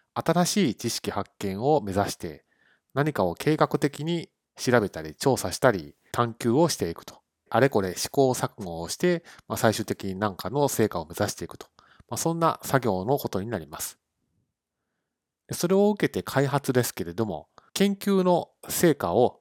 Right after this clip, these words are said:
具体的ななんかノウハウと、そういったものに具体化していくと。それが開発になります。ですから、新製品の、まあ、計画設計などが開発に該当すると、そういったことになります。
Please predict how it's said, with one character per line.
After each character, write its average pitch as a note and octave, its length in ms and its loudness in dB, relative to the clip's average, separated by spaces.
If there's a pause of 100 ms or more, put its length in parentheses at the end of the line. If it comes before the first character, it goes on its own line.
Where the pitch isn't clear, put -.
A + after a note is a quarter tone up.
(160)
具 A2+ 80 -6
体 D#3 220 4
的 D#3 240 -4
な F#2+ 120 2
な G#2+ 120 0
ん - 40 -12
か F3 120 -2
ノ C#3+ 160 4
ウ C#3+ 40 6
ハ F#2+ 120 -2
ウ D#2+ 100 -6
と、 - 140 -18 (100)
そ - 200 2
う - 20 4
い - 20 2
っ - 60 -6
た C3 100 2
も A2 120 -2
の G#2 80 2
に F2+ 180 -4
具 A#2+ 120 2
体 D#3+ 240 2
化 D3 200 2
し - 80 -6
て C#3 120 2
い B2+ 60 0
く - 140 -10
と。 - 120 -20 (460)
そ - 160 -2
れ E3 120 0
が F3 140 6
開 C#3+ 220 6
発 A#2 500 0
に B2+ 120 -4
な G#2 80 -4
り D2 80 -10
ま - 160 -16
す。 - 160 -18 (520)
で D#3+ 120 0
す - 80 -2
か C#3 80 8
ら、 F2+ 180 4 (180)
新 F3 280 0
製 E3 240 4
品 G#2+ 260 -8
の、 C3+ 300 0
ま A2+ 80 -8
あ、 - 80 -14
計 B2 180 4
画 A2 240 -2
設 - 300 0
計 G#2 260 4
な G#2 140 0
ど F#2+ 80 -4
が C#3 240 6
開 A2 180 4
発 G2+ 260 0
に D3+ 120 0
該 G2+ 180 2
当 E2+ 180 -8
す - 160 -8
る E2+ 80 -6
と、 - 200 -18
そ - 160 0
う - 20 2
い F#3 40 0
っ - 20 -20
た C3 100 2
こ G2 80 -4
と A#2 140 -4
に A#2 40 -4
な A2 80 -4
り D#2 80 -10
ま - 140 -16
す。 - 160 -12